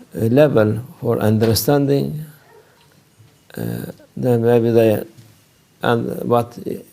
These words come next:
everybody can understand, uh, our religion. But there is some of them higher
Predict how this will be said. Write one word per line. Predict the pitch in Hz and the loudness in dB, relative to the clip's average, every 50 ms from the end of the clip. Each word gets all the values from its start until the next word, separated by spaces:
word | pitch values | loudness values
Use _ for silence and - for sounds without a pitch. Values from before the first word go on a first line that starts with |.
| _ - | _ 0
everybody | - 143 139 127 127 123 - 127 131 135 143 156 143 | 0 2 2 2 2 2 2 2 2 2 2 0 0
can | - - 131 127 113 | 0 0 0 0 2
understand, | 110 117 117 117 120 113 110 - - - 135 143 135 127 113 - - - - _ _ _ _ _ _ _ _ _ _ _ _ - 180 - | 2 2 2 2 2 0 0 -2 0 2 2 2 2 2 0 -6 -10 -16 -20 _ _ _ _ _ _ _ _ _ _ _ _ -16 -10 -6
uh, | 101 104 104 107 113 117 113 120 - 160 - - _ _ _ _ _ _ _ _ _ _ _ _ _ _ _ _ _ _ _ - - | -4 -4 -4 -4 -4 -6 -8 -10 -14 -16 -20 -20 _ _ _ _ _ _ _ _ _ _ _ _ _ _ _ _ _ _ _ -2 0
our | 123 120 117 110 110 | 2 2 4 2 2
religion. | 110 113 113 117 117 113 101 107 101 98 120 143 180 - _ _ - - - _ _ _ _ _ _ _ _ _ - _ | 2 2 2 4 2 2 2 0 -2 -2 -4 -8 -12 -18 _ _ -20 -20 -20 _ _ _ _ _ _ _ _ _ -20 _
But | 170 190 160 139 123 127 | -10 -6 -6 -6 -6 -6
there | - 139 135 135 127 | -2 0 2 2 4
is | 120 113 110 120 - - - - _ _ _ _ _ _ _ _ _ _ _ _ _ _ _ _ _ _ _ _ _ _ _ _ _ - | 2 0 0 -4 -8 -12 -16 -20 _ _ _ _ _ _ _ _ _ _ _ _ _ _ _ _ _ _ _ _ _ _ _ _ _ -14
some | - - 135 123 120 117 113 110 113 - - - _ _ 320 - | -10 -2 0 2 2 2 0 -2 -4 -6 -12 -18 _ _ -16 -8
of | - 110 104 104 | -6 -6 -4 0
them | 117 123 120 123 123 - | 2 2 2 2 0 -2
higher | 110 113 123 131 127 123 123 123 123 143 139 | -2 0 2 2 4 2 0 0 -2 -6 -14